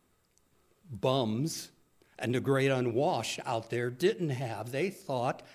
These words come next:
they were superior. That's what their identity was built around. And they didn't have the humility to admit, though they knew in their hearts, that this individual doing good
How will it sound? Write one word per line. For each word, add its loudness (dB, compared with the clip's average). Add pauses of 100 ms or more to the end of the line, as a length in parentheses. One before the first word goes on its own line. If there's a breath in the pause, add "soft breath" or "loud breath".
(140 loud breath)
they 0
were -2
superior. -2
That's -4
what -6
their 0
identity -2 (180 loud breath)
was -2
built -4
around. -4 (500 loud breath)
And -2
they 0
didn't -2
have -2
the 2
humility -2
to -4
admit, -6 (640 soft breath)
though 0
they 2
knew 0
in -4
their -2
hearts, -6
that -6
this -4 (320)
individual -2
doing -2 (180)
good 2